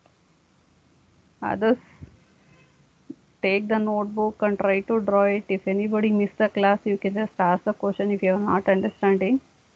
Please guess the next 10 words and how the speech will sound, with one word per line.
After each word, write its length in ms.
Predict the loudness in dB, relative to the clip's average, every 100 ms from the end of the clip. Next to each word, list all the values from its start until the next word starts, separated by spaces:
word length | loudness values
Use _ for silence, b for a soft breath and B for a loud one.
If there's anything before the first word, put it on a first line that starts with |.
| _ _ _ _ _ _ _ _ _ _ _ _ _ _ _ _ _ _ _ _ _ _ _ _ _ _ _ _ _ _ _ _ _ _ _ -2
So 60 |
next 380 | 2 2 0 -4 0
we'll 260 | 2 0
go 200 | 2 2
with 120 | 4
the 120 | 2 0
N 300 | 0 2 2
R 260 | 2 2 0 0
Z 220 | 0 0 -4 -18 _ _ _ -20 _ _ _ _ _ _ _ _ _ _
I 220 | 0 0